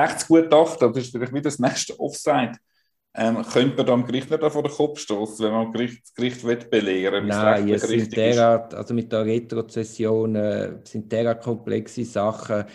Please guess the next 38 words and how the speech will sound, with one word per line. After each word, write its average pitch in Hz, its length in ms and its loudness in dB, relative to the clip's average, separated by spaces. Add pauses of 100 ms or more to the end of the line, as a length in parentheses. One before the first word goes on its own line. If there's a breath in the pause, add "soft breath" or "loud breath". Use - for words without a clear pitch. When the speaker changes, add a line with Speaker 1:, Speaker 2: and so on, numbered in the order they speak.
(160 loud breath)
Speaker 2:
und 113 160 -4
eben 120 220 0
Gutachten 117 600 -2
Forstmoser, 110 640 -4
das 101 160 -6
sind 113 120 -4
ja 107 80 0
nicht, 117 360 -4
das 110 160 -8
sind 123 200 -2
ja 107 200 0 (440 soft breath)
Beurteilung 117 680 0
von, - 520 -4
von 110 480 -2
Abläufen, 113 840 0
von 113 460 -2
Übernahmen. 110 800 0 (300)
Das 98 120 -10
ist 113 60 -4
ja 107 80 -2
nicht 117 160 0
ein 127 100 0
reines 117 360 -2
Rechtsgutachten, 92 1000 -4
sondern 104 280 -4
der 104 200 0
schaut 107 160 -4
den 104 80 -4
Sachverhalt 110 800 -2
an 107 240 2
und - 80 -10
beurteilt 104 600 -2
es - 100 -18
dann 101 180 -4
als 95 220 -8
Geda-, 98 320 -6
als 101 280 -10
bedenkenlos. 113 1080 -2